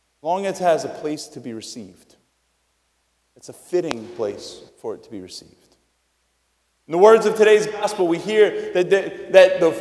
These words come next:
Word of God, it will bear hundred, sixty, or thirty-fold. In, to the, to the context in which Jesus is speaking,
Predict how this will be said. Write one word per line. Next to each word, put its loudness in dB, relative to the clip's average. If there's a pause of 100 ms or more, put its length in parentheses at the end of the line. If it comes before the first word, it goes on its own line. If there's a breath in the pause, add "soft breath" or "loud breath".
Word 8
of 4
God, 8
it 2
will 4
bear 2
hundred, 2
sixty, -4
or 2
thirty-fold. 0
In, -4
to 0
the, -6
to 0
the -6
context 2
in -4
which -4
Jesus -8
is -8
speaking, -8